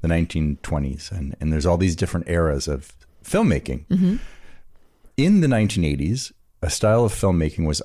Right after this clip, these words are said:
Speaker 1: ushered in, and that was M T V. Um,
Speaker 2: Yeah, the real world?
Speaker 1: No, uh, music videos, you
Speaker 2: Mm.
Speaker 1: know, and it was like, they're cutty for the sake of, the, the, the edits
Speaker 2: Jump
Speaker 1: are so
Speaker 2: cuts for,
Speaker 1: frenetic and,
Speaker 2: yeah.
Speaker 1: and it, it, it's energizing, it's stimulating,
Speaker 2: Mm-hmm.
Speaker 1: or at least,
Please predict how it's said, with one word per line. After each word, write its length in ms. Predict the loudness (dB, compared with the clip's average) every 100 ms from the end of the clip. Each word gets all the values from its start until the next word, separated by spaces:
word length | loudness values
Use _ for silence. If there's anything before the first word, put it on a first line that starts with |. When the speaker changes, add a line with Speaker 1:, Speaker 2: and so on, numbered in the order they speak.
| -2
Speaker 1:
ushered 340 | -2 0 0
in, 320 | 0 -2 -4 -10 _ _ -2
and 160 | 0
that 140 | 0 0
was 200 | -2 -2
M 220 | -2 0
T 140 | -2
V. 360 | -4 -4 -4 -6 _
Um, 240 | -4 0 0
Speaker 2:
Yeah, 100 | 0
the 120 | 0
real 200 | 0 0
world? 280 | 0 -2 -4 -10 -20 -8 0
Speaker 1:
No, 440 | 2 4 2 -2 -8
uh, 560 | -4 0 0 2 2
music 320 | 2 2 0 -2
videos, 380 | -2 -2 -4 -2
you 80 | 0
Speaker 2:
Mm. 40 |
Speaker 1:
know, 160 | 2 0 0
and 100 | 0
it 40 |
was 160 | 2 2
like, 240 | 0 -2 -10 -20 -20 -20 -12
they're 220 | -2 0 0
cutty 500 | 0 0 2 2 0
for 200 | 0 0
the 200 | 0 -2
sake 360 | 0 0 0
of, 160 | -2 -4 -12 _ _
the, 100 | -2
the, 240 | 0 -2 -6
the 300 | -2 0 2
edits 220 | 2 4
Speaker 2:
Jump 120 | 2 2
Speaker 1:
are 40 |
so 160 | 2 0
Speaker 2:
cuts 100 | 2
for, 100 | 2
Speaker 1:
frenetic 380 | 4 2 0 0
and, 120 | 0
Speaker 2:
yeah. 160 | 0 -4 -12 -2
Speaker 1:
and 120 | 0
it, 140 | 2 0
it, 220 | -2 -4
it's 240 | -4 -4 0
energizing, 560 | 0 2 2 2 0
it's 100 | -4
stimulating, 600 | -4 -2 0 0 0 0
Speaker 2:
Mm-hmm. 180 | 0 0
Speaker 1:
or 160 | 2 0
at 60 | 0
least, 240 | -2 -4